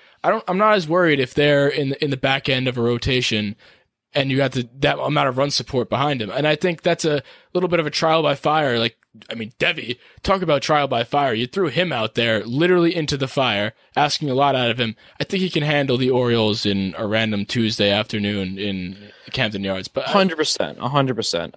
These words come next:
Speaker 2: Uh, my, my point is just I, I wanna have somebody else who we can be a solid pitcher where we're not just kind of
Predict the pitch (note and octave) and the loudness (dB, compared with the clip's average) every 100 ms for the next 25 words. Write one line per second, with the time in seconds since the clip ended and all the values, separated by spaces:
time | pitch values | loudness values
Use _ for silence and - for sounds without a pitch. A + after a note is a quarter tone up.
0 | - D#2+ D#2+ C#3 C#3+ C#3+ C#3+ D#3 D3 D#3+ | -8 -4 -2 2 2 4 4 2 2 2
1 | D3 C#3 A#2+ C3+ B2 - B2 B2 - A#2+ | 4 4 4 2 2 0 4 4 4 2
2 | A#2+ B2 C3 B2 A#2+ A2+ - A#2 A2+ A2 | 4 4 4 2 0 0 0 0 2 4
3 | G#2+ G#2 - G#2+ G#2+ - A#2 G#2 G2 - | 2 0 -4 -6 -8 -6 -4 -4 -6 -10
4 | _ _ _ _ _ _ _ A#2+ A2+ - | _ _ _ _ _ _ _ 2 2 4
5 | A2+ A2 G#2 - G#2+ - A2 G#2 G2+ G#2 | 4 4 2 -2 -6 -2 0 0 -2 -2
6 | G#2 G2+ - - G3+ - G#2 G2+ G3 F#2 | 0 0 -2 -2 -2 0 0 2 0 -2
7 | - - | -8 -18